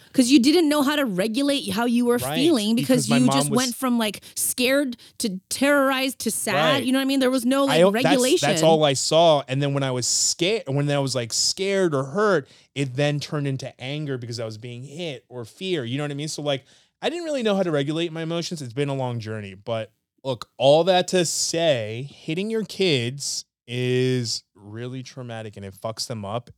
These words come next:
Speaker 2: and it has generational impact until someone learns to unlearn it.
Speaker 1: Yep.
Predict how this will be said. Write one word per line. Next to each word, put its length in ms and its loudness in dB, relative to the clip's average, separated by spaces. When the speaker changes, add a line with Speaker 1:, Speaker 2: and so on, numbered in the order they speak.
Speaker 2:
and 300 -10
it 220 -10
has 560 -10
generational 1300 -10
impact 680 -10
until 340 -8
someone 320 -8
learns 340 -10
to 300 -8
unlearn 340 -8
it. 140 -18
Speaker 1:
Yep. 120 -16